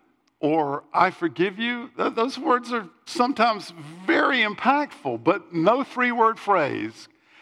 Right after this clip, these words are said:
can come close to comparing to the impact to the words, "Here I am,"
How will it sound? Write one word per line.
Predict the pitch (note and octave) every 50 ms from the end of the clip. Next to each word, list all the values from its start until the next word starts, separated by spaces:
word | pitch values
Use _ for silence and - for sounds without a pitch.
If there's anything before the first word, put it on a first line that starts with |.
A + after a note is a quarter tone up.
| - _ _
can | - F3+ G3+ F3+
come | - - F#3+ G3 F3+
close | - - - A3 A#3 A3+ G#3+ F3+ - -
to | - F3
comparing | - E3+ D#3 - - F#3+ G3+ G3 G3 F#3
to | C#3+ D#3
the | E3 D#3+ F3 F3
impact | F#3 E3 E3 D3+ - A#2 A2 - - - _ _ _ _ _ _ _ _ _ _ _ _ _ _ _ _
to | - E3+
the | E3+ E3+
words, | D#3+ D#3 D#3 D#3 D#3 D3+ D3 - - - _ _ _ _ _ _
"Here | - - E3+ F3 F3
I | F3 D#3+ D3+ D3
am," | C#3 A#2+ G2+ G2 G#2 - -